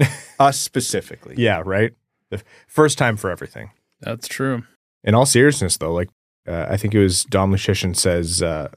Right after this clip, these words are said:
Speaker 1: or, or found some charts, the average offensive rating of forwards faced, and I'm not gonna get into, like, the, the very specifics of his model, but, uh, the, in terms of the way Dom's rating, you know, quantifies it,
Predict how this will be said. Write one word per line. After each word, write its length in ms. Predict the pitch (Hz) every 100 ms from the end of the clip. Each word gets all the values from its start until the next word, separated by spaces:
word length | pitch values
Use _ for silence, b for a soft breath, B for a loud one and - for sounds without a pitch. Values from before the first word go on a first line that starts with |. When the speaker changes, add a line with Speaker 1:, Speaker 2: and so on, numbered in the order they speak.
| -
Speaker 1:
or, 220 | 90 87
or 180 | 90 85
found 320 | 85 95 92
some 120 | 95
charts, 380 | 78 - 90 -
the 160 | - 85
average 360 | 101 110 107
offensive 440 | 101 95 107 101 85
rating 300 | 85 87 87
of 80 | 85
forwards 440 | - 78 80 -
faced, 360 | - 73 73 -
and 300 | 80 80 - b b b
I'm 100 | 120
not 140 | 117
gonna 160 | 101 95
get 180 | 92 90
into, 360 | 90 - 87
like, 160 | 85 87
the, 180 | 87 -
the 120 | 87
very 200 | 85 85
specifics 520 | - 80 82 82 87
of 60 | 82
his 140 | 80
model, 320 | 82 82 82
but, 300 | 78 78 73 - b b b b -
uh, 100 | 80 - _ _ -
the, 480 | 98 92 90 113 104
in 100 | 101
terms 320 | - 107 98
of 160 | 92
the 100 | 87
way 200 | 92 92
Dom's 420 | 90 92 90 92 90
rating, 420 | 90 82 85 87 _ _ -
you 60 |
know, 180 | 78 73 _ _ _ _
quantifies 600 | - 92 92 98 107 110
it, 200 | 127 135